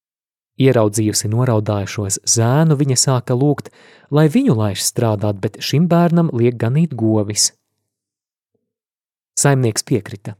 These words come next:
Tā Jānītis palika par vienkāršu ganiņu.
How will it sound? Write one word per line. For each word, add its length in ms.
Tā 160
Jānītis 560
palika 380
par 180
vienkāršu 480
ganiņu. 480